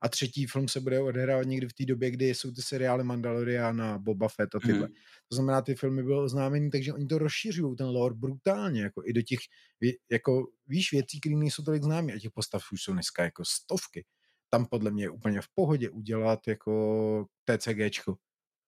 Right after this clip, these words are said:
Speaker 2: Asi jo,
Speaker 1: A můžeš
Speaker 2: no.
Speaker 1: přidávat, můžeš přidávat, přidávat, přidávat, kdežto v-, u Disneyho už to zase tolik nejde, že jo?
Speaker 2: To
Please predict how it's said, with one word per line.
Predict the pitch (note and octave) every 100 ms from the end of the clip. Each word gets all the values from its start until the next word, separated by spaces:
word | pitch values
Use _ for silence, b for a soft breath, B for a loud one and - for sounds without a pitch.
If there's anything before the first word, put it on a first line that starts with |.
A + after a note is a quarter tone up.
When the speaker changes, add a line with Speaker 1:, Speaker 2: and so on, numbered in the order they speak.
| _ _ _ _
Speaker 2:
Asi | G2+ - G2+
jo, | F2+ E2
Speaker 1:
A |
můžeš | C3 D3
Speaker 2:
no. |
Speaker 1:
přidávat, | - C#3+ C#3+ C#3+ C#3 C3
můžeš | C3+ B2+
přidávat, | - E3 D#3 C#3 C#3+
přidávat, | - C#3 C#3 C#3
přidávat, | - C#3 A2 A2 -
kdežto | C3 C3 - C3+
v-, | A2 A#2+
u | C#3
Disneyho | F3+ E3 A#2 F#2+ F2+ - B -
už | A2+
to | A2
zase | A2 -
tolik | A2 A2
nejde, | A#2+ A#2 F2+ E2
že |
jo? |
Speaker 2:
To | E2